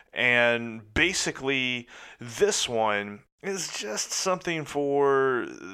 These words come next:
the front offices of each Major League Baseball team to start to get a lay of the land, to figure out where everyone is. And that just continues the rumor mill. And really,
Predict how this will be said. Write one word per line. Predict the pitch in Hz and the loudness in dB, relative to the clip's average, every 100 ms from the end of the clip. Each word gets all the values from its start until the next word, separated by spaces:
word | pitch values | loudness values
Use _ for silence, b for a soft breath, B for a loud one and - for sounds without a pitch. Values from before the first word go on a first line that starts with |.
| 113 - 120 | -18 -12 -4
the | 127 | -4
front | - 160 175 | 0 2 2
offices | 127 131 127 127 117 - 104 104 | 4 4 4 -2 -4 0 0 0
of | 107 98 | -4 -4
each | - 147 135 | -8 -4 -4
Major | 127 123 117 | -2 -2 0
League | 110 104 | -2 0
Baseball | 110 - 107 | 0 0 -2
team | - 127 135 | -2 -8 -8
to | 135 | -6
start | - 160 165 160 | 0 0 0 -6
to | |
get | 131 135 139 139 B B B B - | -4 2 2 0 B B B B 0
a | |
lay | 151 147 139 | 2 2 2
of | 131 | 2
the | 123 | 0
land, | 107 87 - - _ _ _ - | 0 -4 -10 -20 _ _ _ -4
to | 135 | -2
figure | - 151 143 143 | 0 0 4 6
out | 139 127 | 6 4
where | 123 131 117 123 | 2 0 0 0
everyone | 135 131 127 120 107 | 0 0 0 0 0
is. | 90 - - - b b b b _ - | -4 -8 -10 -14 b b b b _ -6
And | 101 95 95 104 | -2 2 2 4
that | 113 113 | 2 2
just | 131 - | -4 -2
continues | 143 127 - 170 165 160 147 120 | -4 -2 0 0 0 -4 -4 0
the | 117 | 0
rumor | 107 156 135 | 0 -2 -2
mill. | 113 110 113 | 0 2 2
And | 120 | 2
really, | 151 226 214 | 2 2 0